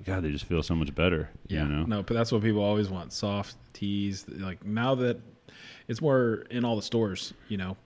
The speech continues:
Speaker 2: they don't sell, I mean, Target and those places, they don't even, they won't even sell a shirt if it's not soft now.
Speaker 1: Yeah.
Speaker 2: You know, so everybody expects soft shirt, and when
Speaker 1: Right.
Speaker 2: you give 'em something that's rough, they don't want it.
Speaker 1: Well, I think I originally had the dual,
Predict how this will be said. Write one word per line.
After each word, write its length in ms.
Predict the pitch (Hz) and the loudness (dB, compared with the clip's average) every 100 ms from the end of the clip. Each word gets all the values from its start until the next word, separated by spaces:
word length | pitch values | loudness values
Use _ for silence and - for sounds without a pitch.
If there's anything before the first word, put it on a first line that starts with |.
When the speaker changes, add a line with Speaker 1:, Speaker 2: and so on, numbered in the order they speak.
| - | -6
Speaker 2:
they 80 | 104 | -2
don't 160 | 110 | -2
sell, 360 | - 113 110 101 | 0 0 0 0
I 60 | 107 | 0
mean, 120 | 110 | -2
Target 420 | - 123 120 107 | 0 0 0 0
and 80 | 104 | 0
those 140 | 113 | 0
places, 280 | 113 110 104 | 0 0 0
they 120 | 107 | 0
don't 160 | 156 156 | 0 0
even, 240 | 139 107 - | -2 -6 -8
they 120 | 117 131 | -4 -2
won't 200 | 147 120 | -2 -2
even 200 | 113 107 | -2 -2
sell 260 | 110 107 | -2 -2
a 40 | 98 | -4
shirt 200 | 90 87 | -6 -8
if 80 | |
it's 160 | 87 - | -10 -10
not 260 | 90 - - | -10 -10 -10
soft 300 | 87 78 85 | -8 -10 -12
now. 180 | 147 - - | -14 -6 4
Speaker 1:
Yeah. 280 | 87 78 71 - | 4 4 0 -6
Speaker 2:
You 100 | 110 | -4
know, 80 | 98 | -2
so 160 | 92 104 | -2 -2
everybody 400 | 104 120 110 101 | 0 2 2 0
expects 420 | 92 - 98 - | -4 -6 -6 -6
soft 300 | - 92 - | -6 -6 -8
shirt, 260 | 95 82 - - | -8 -10 -12 -4
and 100 | 80 | 0
when 100 | 78 | 2
Speaker 1:
Right. 80 | 76 | 2
Speaker 2:
you 80 | 98 | -2
give 160 | 104 | -4
'em 60 | 98 | -4
something 260 | - 98 92 | -6 -4 -4
that's 160 | - | -6
rough, 260 | 98 101 - | -4 -4 -6
they 80 | 90 | -6
don't 120 | 95 | -4
want 160 | 95 90 | -6 -4
it. 60 | - | 4
Speaker 1:
Well, 80 | 104 | 6
I 40 | |
think 320 | 151 123 - | 8 6 6
I 100 | 110 104 | 8 10
originally 500 | 92 131 123 104 95 | 10 8 10 8 8
had 240 | 95 90 | 8 8
the 400 | 85 82 80 80 - - - - - | 6 8 6 4 -2 -16 -20 -20 0
dual, 260 | 107 123 | 4 4